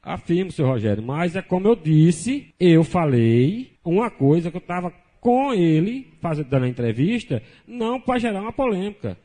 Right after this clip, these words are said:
e sim pedindo ajuda. Não pra fazer o, do, da forma que ele colocou. Porque na, se eu for fazer uma entrevista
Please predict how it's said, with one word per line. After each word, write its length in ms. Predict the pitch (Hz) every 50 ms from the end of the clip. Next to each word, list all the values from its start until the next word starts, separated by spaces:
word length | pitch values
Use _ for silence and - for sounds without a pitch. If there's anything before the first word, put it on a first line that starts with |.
| _
e 120 | - 202 220
sim 280 | - - 196 214 240
pedindo 340 | - - 220 165 175 202 240
ajuda. 500 | 269 285 208 196 185 202 208 160 131 104 - _ _ 170 151 160
Não 280 | 202 214 220 233 262
pra 200 | 269 277 285 277
fazer 720 | 269 285 269 269 202 180 165 160 170 196 214 202 - - _ -
o, 140 | - -
do, 180 | 170 160 220 220
da 120 | 208 214 208
forma 340 | - - 233 247 254 269 254
que 80 | -
ele 280 | 254 262 262 254 240 190 - - _ _
colocou. 640 | - 226 233 247 240 - - 160 147 139 123 - - - - _ _ _ _
Porque 220 | _ - 185 185
na, 260 | 196 196 180 156 160
se 140 | - - 180
eu 40 | 190
for 140 | 180 196 185
fazer 220 | 202 185 170 180
uma 60 | 175
entrevista 600 | 170 - 175 165 147 156 156 147 - - 151 139